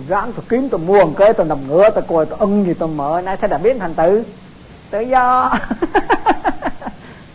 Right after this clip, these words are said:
Vâng, thế thì anh có tiền thì anh thích tự do, anh không tiền thì thích bình, bình đẳng. Phải không? Ủa, thế làm sao vậy?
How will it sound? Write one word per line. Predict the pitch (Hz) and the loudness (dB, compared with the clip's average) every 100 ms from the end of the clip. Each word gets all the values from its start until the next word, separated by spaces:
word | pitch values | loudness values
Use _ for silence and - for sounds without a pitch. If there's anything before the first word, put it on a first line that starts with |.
| - - - | -20 -20 -6
Vâng, | 180 196 151 135 - - | 0 0 -2 -10 -16 -6
thế | 294 | -2
thì | 208 160 - - - | -2 -2 -8 -18 -6
anh | 233 226 | -4 -4
có | 254 | -4
tiền | 254 202 170 | -2 -2 -2
thì | 175 | -6
anh | 247 | -6
thích | 294 | -4
tự | 175 196 285 247 - - - - | 0 0 0 -6 -20 -20 -20 -10
do, | 208 226 - | -6 -4 -4
anh | 240 240 | -6 -6
không | 262 247 | -8 -4
tiền | 233 190 | -4 -4
thì | 175 | -6
thích | 320 - | -4 0
bình, | 190 220 311 - - - - - - | 0 0 -6 -14 -20 -20 -20 -20 -8
bình | 226 226 | -6 -6
đẳng. | 208 185 262 453 440 - - - - - - - - - - - - | -8 -8 -12 -16 -18 -20 -20 -20 -20 -20 -20 -20 -20 -20 -20 -20 -8
Phải | 208 254 | -4 0
không? | 226 - - - - - - - - - - | 0 -4 -12 -20 -20 -20 -20 -20 -20 -20 -18
Ủa, | 147 190 - - - - | -14 -14 -16 -20 -18 -10
thế | |
làm | 170 | -8
sao | 151 | -6
vậy? | 147 | -8